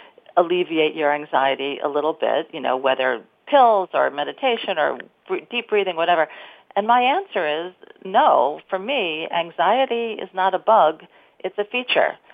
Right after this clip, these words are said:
It's, you know, it's <laughs> how I run, and I need it. And as long as it's not causing me problems in my life, I'm good. So, yeah, you know, whether they're evolutionary arguments or just people, you know, looking inside themselves and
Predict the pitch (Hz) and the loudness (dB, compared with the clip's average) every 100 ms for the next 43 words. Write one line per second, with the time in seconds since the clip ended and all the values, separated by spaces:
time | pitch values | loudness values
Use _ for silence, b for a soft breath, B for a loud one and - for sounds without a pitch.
0 | b b - 180 180 _ - - 190 185 | b b -2 0 0 _ -16 -6 0 2
1 | 214 262 180 - - - 226 233 233 190 | 2 2 -2 -4 -2 0 2 2 2 -2
2 | 160 160 208 - - 165 170 175 165 160 | -2 -2 -4 -6 -2 -2 -2 -4 -2 -2
3 | 156 185 - 120 - 151 147 147 143 180 | -4 -4 0 0 0 -6 -4 0 0 0
4 | 202 214 190 185 180 - 175 175 175 156 | -6 -8 0 2 0 -2 -2 -2 -12 -8
5 | - 160 175 190 190 190 180 165 156 165 | -2 -2 -2 -8 -6 -2 2 2 2 0
6 | - B B B - _ - 143 131 98 | -12 B B B -20 _ -4 -2 0 0
7 | - B B B - 202 196 190 B B | -2 B B B 4 6 6 2 B B
8 | - 170 139 175 180 185 185 180 180 170 | 2 4 4 0 0 2 4 2 2 2
9 | 170 170 165 175 240 - 220 196 180 180 | 2 2 0 -4 -4 0 2 2 2 -2
10 | 180 170 175 160 - - 180 180 170 160 | -4 -8 -8 -8 -8 -6 -6 2 2 2
11 | 156 151 175 180 175 - 160 160 151 - | -2 -2 -4 -4 -12 -2 -2 -2 -6 2
12 | 147 151 147 | 2 2 -4